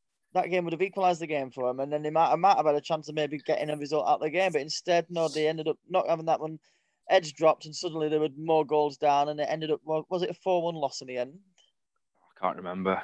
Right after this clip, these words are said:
Speaker 2: I can't
Speaker 1: I can't
Speaker 2: remember what it,
Speaker 1: remember
Speaker 2: what it ended
Speaker 1: Palace
Speaker 2: up,
Speaker 1: going
Speaker 2: but
Speaker 1: on and smashing them in the end, but, I
Speaker 2: Yeah,
Speaker 1: mean, I'm not
Speaker 2: exactly.
Speaker 1: surpri-, I'm not surprised that the Reds have dropped after a decision like that being given, but the other one that
Speaker 2: Yeah,
Speaker 1: comes
Speaker 2: that's
Speaker 1: to
Speaker 2: it.
Speaker 1: mind was the Sadio Mane versus, uh, Everton. The game was two two,
Speaker 2: Mm-hmm.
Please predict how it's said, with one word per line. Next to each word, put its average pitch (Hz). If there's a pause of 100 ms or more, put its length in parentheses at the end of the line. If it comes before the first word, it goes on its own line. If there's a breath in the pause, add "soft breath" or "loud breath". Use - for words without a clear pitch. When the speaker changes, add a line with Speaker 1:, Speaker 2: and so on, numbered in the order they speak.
Speaker 2:
I 95
can't 95
Speaker 1:
I 92
can't 95
Speaker 2:
remember 95
what 98
it, 92
Speaker 1:
remember 156
Speaker 2:
what 87
it 170
ended 175
Speaker 1:
Palace 180
Speaker 2:
up, -
Speaker 1:
going 160
Speaker 2:
but 156
Speaker 1:
on 151
and 147
smashing 180
them 143
in 127
the 135
end, 135
but, 143 (540)
I -
Speaker 2:
Yeah, 104
Speaker 1:
mean, 101
I'm 107
not 175
Speaker 2:
exactly. 104 (140)
Speaker 1:
surpri-, 165
I'm 165
not 175
surprised 165
that 139
the 147
Reds 160
have 147
dropped 147
after 151
a 143
decision 147
like 143
that 208
being 139
given, 127
but 135 (760)
the 180
other 208
one 165
that 139
Speaker 2:
Yeah, 127
Speaker 1:
comes 95
Speaker 2:
that's 120
Speaker 1:
to -
Speaker 2:
it. 117
Speaker 1:
mind 139 (600)
was 151
the 160
Sadio 175
Mane 175
versus, 170
uh, 165
Everton. 180 (480)
The 156
game 170
was 160
two 175
two, 160
Speaker 2:
Mm-hmm. 120